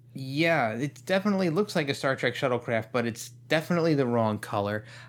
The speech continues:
I love how it had, the inside of the door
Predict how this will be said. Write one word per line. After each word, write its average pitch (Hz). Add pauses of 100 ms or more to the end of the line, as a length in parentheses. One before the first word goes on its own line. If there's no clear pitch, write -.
I 139
love 175
how 147
it 147
had, 139
the 131
inside 160
of 135
the 123
door 113